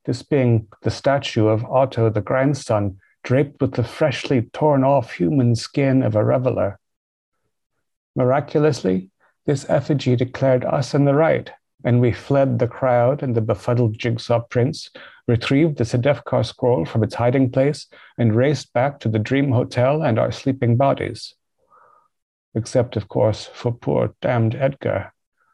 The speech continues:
As we others awoke, he faded out of existence, still in terrified disbelief. The party was deeply weary,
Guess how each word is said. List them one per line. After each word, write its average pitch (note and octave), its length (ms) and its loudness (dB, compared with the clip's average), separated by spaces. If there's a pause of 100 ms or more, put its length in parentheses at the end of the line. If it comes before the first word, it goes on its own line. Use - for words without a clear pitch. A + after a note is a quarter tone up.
(360)
As A2+ 220 -2
we A#2+ 120 2
others B2 320 2
awoke, A2 380 2
he C3 240 -2
faded B2 420 0
out C3 200 2
of C3+ 100 0
existence, B2 800 -4
still B2+ 380 -2
in G2+ 160 0
terrified A2 640 0
disbelief. G2+ 720 0 (1500)
The A#2+ 60 0
party B2+ 520 2
was A2 240 2
deeply A#2+ 400 0
weary, G#2 480 2